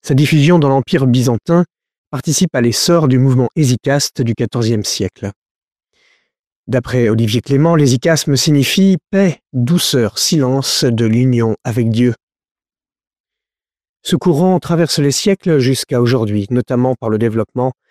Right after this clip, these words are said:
de la prière du cœur, si bien mise en valeur par les récits d'un pèlerin russe au dix-neuvième siècle.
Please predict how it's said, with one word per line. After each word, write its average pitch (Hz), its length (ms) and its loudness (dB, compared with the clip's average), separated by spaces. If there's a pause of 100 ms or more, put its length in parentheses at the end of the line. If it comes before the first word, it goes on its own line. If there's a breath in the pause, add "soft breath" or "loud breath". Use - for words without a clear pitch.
(340)
de 135 80 -2
la 135 100 2
prière 147 300 0
du 135 120 2
cœur, 151 300 0
si - 140 -2
bien 135 220 2
mise 160 480 2
en 135 100 -2
valeur 131 540 0
par 127 220 -4
les 120 100 2
récits 127 480 -2
d'un 117 160 -2
pèlerin 120 400 -4
russe 104 320 -2
au 113 60 0
dix-neuvième 110 500 0
siècle. - 400 -6